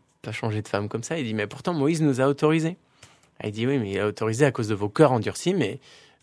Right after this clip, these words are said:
euh, au commencement, euh, c'est écrit que, euh,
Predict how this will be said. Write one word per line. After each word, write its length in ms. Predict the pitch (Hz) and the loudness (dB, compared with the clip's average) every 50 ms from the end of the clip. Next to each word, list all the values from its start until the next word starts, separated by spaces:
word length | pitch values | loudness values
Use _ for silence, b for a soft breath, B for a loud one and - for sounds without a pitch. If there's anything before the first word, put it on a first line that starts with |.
| - | -10
euh, 240 | - - 113 - - | -8 -8 -6 -6 -6
au 80 | 120 107 | -8 -6
commencement, 640 | - - 98 95 - - 135 135 160 175 185 180 139 | -4 -4 -4 -4 -2 -2 0 2 2 2 2 2 0
euh, 120 | 110 101 95 | 0 0 -2
c'est 140 | - 101 98 | -6 -8 -8
écrit 220 | - - 143 156 | -8 -8 -8 -4
que, 120 | - - | -2 0
euh, 760 | 117 101 98 107 107 110 117 - _ _ _ _ _ - - | 0 0 0 -4 -8 -10 -12 -16 _ _ _ _ _ -16 -14